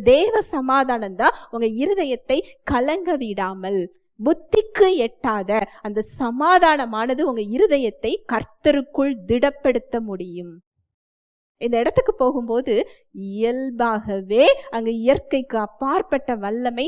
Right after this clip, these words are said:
வெளிப்படுறத பார்க்க முடியும். ஹல்லேலூயா.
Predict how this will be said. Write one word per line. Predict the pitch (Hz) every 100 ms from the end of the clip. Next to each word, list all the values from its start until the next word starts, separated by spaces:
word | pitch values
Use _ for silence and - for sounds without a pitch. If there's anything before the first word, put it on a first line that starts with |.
| - _ 202
வெளிப்படுறத | 208 277 277 220 220 233
பார்க்க | 226 190 - 190
முடியும். | 175 160 - _ _ _ _ _ _ _ _ _ _ _ _ _ _ _ _
ஹல்லேலூயா. | 220 202 214 220 233